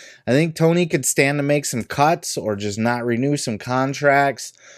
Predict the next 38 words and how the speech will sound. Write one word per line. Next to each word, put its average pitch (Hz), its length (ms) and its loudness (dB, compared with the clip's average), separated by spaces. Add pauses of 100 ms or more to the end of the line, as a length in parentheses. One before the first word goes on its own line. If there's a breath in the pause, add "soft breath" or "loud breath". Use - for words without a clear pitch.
(240 loud breath)
Uh, 98 260 -2
there 104 180 2
are 104 120 4
rumors 113 540 0
that 110 160 -2
they're 98 160 0
gonna 107 160 -2
be 104 160 0
adding 113 440 -4
another 110 560 2
hour 143 440 4
of 117 180 0
television 143 680 0
or 101 100 0
another 110 300 0
new 120 180 0
show. 127 380 2
Maybe 104 260 -2
that's 98 300 0
Ring 110 240 -2
of 98 100 -4
Honor. 131 480 -2 (440 loud breath)
I 135 60 4
don't 170 280 4
know 156 200 2
why 143 840 4
we 135 200 2
need 135 300 4
more 123 380 4
A 117 60 -6
E 123 320 0
W 123 320 2
T 127 200 -2
V 131 180 2
'cause 123 240 0
nobody 135 240 2
watches 139 420 2
Rampage. 139 1000 -2